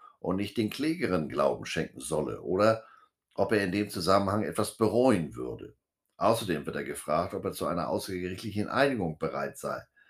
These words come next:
beziehungsweise warum er dies in der Vergangenheit den Klägerinnen angeboten hätte.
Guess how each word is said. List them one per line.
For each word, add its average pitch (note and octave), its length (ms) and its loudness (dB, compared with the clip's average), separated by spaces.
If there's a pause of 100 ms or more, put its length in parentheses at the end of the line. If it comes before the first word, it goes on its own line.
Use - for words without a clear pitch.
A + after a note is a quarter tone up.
(360)
beziehungsweise F#2 720 2
warum F2+ 240 2
er F2 80 2
dies G2+ 300 -6
in G#2+ 60 -2
der E2+ 120 0
Vergangenheit F2 560 0
den E2 180 -2
Klägerinnen D#2 560 -2
angeboten F#2+ 720 -2
hätte. - 380 -18